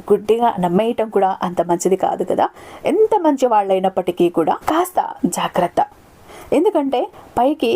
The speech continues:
అంత అతి మంచితనం అనే ముసుగులో నవ్వుతూ తేనె పూసిన కత్తుల్లాగా ఉండి,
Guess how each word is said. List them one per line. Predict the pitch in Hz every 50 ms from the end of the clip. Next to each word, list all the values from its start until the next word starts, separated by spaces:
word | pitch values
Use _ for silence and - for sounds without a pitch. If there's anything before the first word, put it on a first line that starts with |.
| - - - 190
అంత | 214 226 240 262 277 254 214 - - - - 208
అతి | 214 - - 294 294 269 240
మంచితనం | 220 233 220 - 226 - 220 196 202 202 202 190 190 190
అనే | 190 190 185 180
ముసుగులో | 190 220 - - 269 302 285 226 180 180 - - 185 175
నవ్వుతూ | 175 175 - - 262 254 233 208 196 - -
తేనె | 208 220 240 277 302 -
పూసిన | 190 196 202 - 180 165 - -
కత్తుల్లాగా | 175 - - - 202 202 202 185 175 170 185 190 - - 196
ఉండి, | 220 269 277 240